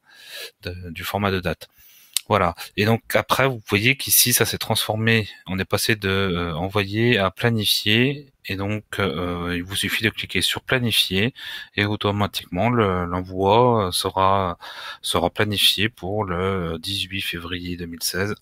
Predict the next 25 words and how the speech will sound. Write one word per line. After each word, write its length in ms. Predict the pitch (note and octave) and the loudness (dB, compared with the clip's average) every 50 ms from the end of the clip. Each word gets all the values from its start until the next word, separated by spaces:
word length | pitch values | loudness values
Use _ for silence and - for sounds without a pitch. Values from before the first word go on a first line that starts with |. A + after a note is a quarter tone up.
| _ | _
à 140 | _ B2+ C3+ | _ 0 0
douze 240 | A#2+ A2+ G#2 - F2 | 2 0 -2 -2 -4
heures. 160 | E2 D#2 C#2 - _ _ - - - - - - - _ | -6 -6 -8 -12 _ _ -20 -20 -18 -20 -20 -20 -20 _
Donc 100 | _ - - - | _ -20 -4 -2
moi, 80 | F#2 F2 | -2 -2
je 140 | - - | -2 -4
vais 60 | D#2+ - | -6 -6
pas 100 | - E2 | -6 -8
le 60 | D#2+ | -6
faire 220 | - - A#2+ A#2+ | -2 0 0 0
puisque 220 | A#2 - - - - | 0 -4 -8 -8 -8
je 120 | - - | -8 -8
vais 80 | - - | -8 -8
pas 80 | - F#2 | -6 -6
m'envoyer 340 | F#2 E2+ E2 E2 E2+ F2 | -6 -6 -6 -8 -8 -6
cette 240 | E2+ - - - - | -8 -8 -10 -10 -12
newsletter, 440 | E2 E2 E2+ E2+ - - A#2 B2 B2 A2+ | -8 -8 -8 -6 -2 0 2 2 2 0
mais, 300 | F2+ E2+ G2 G#2 - - - - _ _ _ E2 | -2 -2 -2 -4 -4 -6 -14 -20 _ _ _ -16
euh, 240 | D#2+ D#2+ D#2+ D#2 D#2 | -14 -12 -12 -12 -12
voilà, 320 | D#2+ E2 E2 D#2+ - - - _ _ | -10 -8 -8 -8 -10 -12 -16 _ _
il 60 | - | -10
suffit 280 | - - - - - A2 | -8 -6 -4 -4 -4 -4
de 80 | A2 A2 | -4 -2
faire 200 | - - G2+ - | -2 -2 -2 -2
cela. 220 | - F2+ D#2+ C#2 | -2 -4 -4 -4